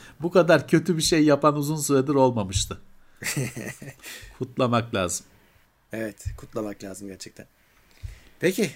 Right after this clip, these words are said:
Speaker 2: e, haberler bu haftalık bu kadar.
Speaker 1: Evet.
Speaker 2: E, şimdi bu yayından sonra tabii ki podcast gelecek. Ondan sonra da,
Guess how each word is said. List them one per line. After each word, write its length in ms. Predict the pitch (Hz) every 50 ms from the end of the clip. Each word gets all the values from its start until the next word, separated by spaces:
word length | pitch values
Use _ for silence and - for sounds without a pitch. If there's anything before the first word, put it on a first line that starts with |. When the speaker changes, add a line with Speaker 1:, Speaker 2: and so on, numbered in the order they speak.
| - -
Speaker 2:
e, 300 | 123 117 117 117 117 117 113 - - - - - - - _ -
haberler 520 | - 113 113 123 120 117 127 156 170 170 -
bu 100 | 156 151
haftalık 720 | 135 123 - - - 127 147 196 202 - - - - - - -
bu 80 | 180 -
kadar. 440 | - 165 120 131 147 208 233 - -
Speaker 1:
Evet. 360 | - 151 113 185 - - -
Speaker 2:
E, 560 | 135 131 135 135 135 135 131 131 131 135 131 127
şimdi 480 | - - - - 151 156 156 165 - - - _ _ _ _ _ _ _ _ _ _ _ -
bu 120 | 156 160
yayından 400 | 160 151 147 147 147 139 151 156
sonra 420 | 151 147 - 139 139 139 160 175 175 - _
tabii 240 | - 151 135 135 127
ki 340 | - - 143 139 139 - - _ _ _ _ _ _ - _ _
podcast 440 | 131 127 127 - - 127 - - -
gelecek. 420 | 139 131 139 131 120 170 165 - - 143
Ondan 300 | 139 143 139 143 143 139
sonra 320 | - 131 120 110 107 107
da, 180 | 156 185 185